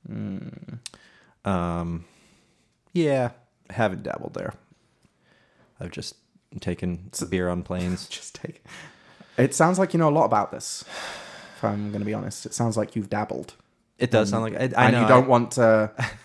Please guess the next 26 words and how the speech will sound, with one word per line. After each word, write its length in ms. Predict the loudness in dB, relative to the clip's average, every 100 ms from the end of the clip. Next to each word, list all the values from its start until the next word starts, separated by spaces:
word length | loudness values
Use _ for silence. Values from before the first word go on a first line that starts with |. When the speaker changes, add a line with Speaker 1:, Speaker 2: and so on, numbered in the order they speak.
| 2
Speaker 1:
I 100 | 6
understand 600 | 6 4 6 6 8 2 0
that 220 | 0 0
you 140 | 0
may 180 | 2 2
not 160 | 2 0
want 180 | -2 -2
to 80 |
say 200 | 0 0 2
on 140 | 0
air 320 | 0 -2 -4 -8
Speaker 2:
<laughs> 1160 | -14 -14 -16 -10 -8 -6 -8 -8 -6 -8 -4 -4
It's, 180 | -4
it, 240 | -6 -4 4
Speaker 1:
that 240 | 4 4 -2
Speaker 2:
it 100 | 4
Speaker 1:
you 60 |
Speaker 2:
does 260 | 6 6 4
sound, 480 | 4 4 4 2 -2
Speaker 1:
have, 80 | 0
Speaker 2:
yeah. 220 | 2 2
Speaker 1:
uh, 340 | 2 0 -4
FedEx 840 | -8 -16 -2 -2 -2 -8 -12 -12 -4
with 220 | -4 -2
benefits. 640 | -4 -4 -8 -10 -10 -12 -16 _ _ -2
Speaker 2:
Right. 260 | -2 -2